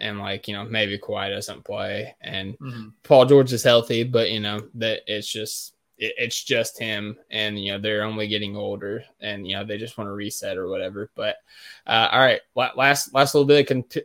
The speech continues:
Speaker 1: conspiracy corner. So I said, you throw all the Clippers picks back at Paul,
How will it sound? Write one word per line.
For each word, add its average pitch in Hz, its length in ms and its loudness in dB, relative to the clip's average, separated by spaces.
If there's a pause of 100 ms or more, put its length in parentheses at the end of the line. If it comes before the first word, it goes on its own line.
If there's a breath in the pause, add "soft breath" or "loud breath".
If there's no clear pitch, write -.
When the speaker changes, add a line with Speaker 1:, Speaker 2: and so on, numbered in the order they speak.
(160)
Speaker 1:
conspiracy 143 580 2
corner. 110 340 -10
So 117 240 -2
I 117 60 -2
said, 123 320 -2
you 117 100 -2
throw 127 240 4
all 127 80 6
the 123 60 -2
Clippers 127 380 -2
picks 131 300 -2
back 127 280 0
at - 100 -10
Paul, 120 340 0